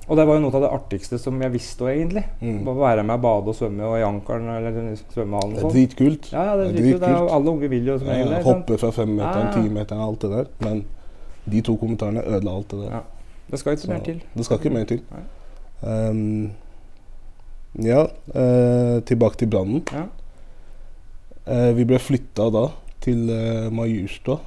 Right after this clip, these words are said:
Speaker 2: på et hotell, Thon hotell der,
Speaker 1: Mhm.
Speaker 2: i to uker. Og da var jeg sånn, "Faen, jeg må bo på hotell, og det er langt fra jobben, og det er et område der hvor jeg ikke har venner, jeg kjenner ingen herfra." Ehm, og så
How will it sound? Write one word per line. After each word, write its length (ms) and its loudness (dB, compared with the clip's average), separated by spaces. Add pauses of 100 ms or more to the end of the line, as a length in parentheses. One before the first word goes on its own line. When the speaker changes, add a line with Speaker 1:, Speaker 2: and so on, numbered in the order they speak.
(280)
Speaker 2:
på 100 0
et 80 -2
hotell, 360 -2
Thon 220 0
hotell 300 -2
der, 140 0 (560)
Speaker 1:
Mhm. 220 -10 (120)
Speaker 2:
i 160 0 (140)
to 160 -6 (120)
uker. 360 -4 (2250)
Og 100 -4
da 120 4
var 100 0
jeg 120 0
sånn, 180 -6
"Faen, 380 -8
jeg 80 -10
må 260 -6
bo 100 -6
på 180 -8
hotell, 480 -6
og 160 -8
det 80 -8
er 60 -8
langt 260 -8
fra 120 -8
jobben, 640 -6
og 200 -8 (520)
det 40 -6
er 60 0
et 100 -6
område 420 -2
der 80 0
hvor 80 -2
jeg 120 -2
ikke 120 -8
har 220 -6
venner, 460 -2
jeg 180 -6
kjenner 360 -4
ingen 240 -4
herfra." 640 -6 (1700)
Ehm, 840 0
og 140 -2
så 340 4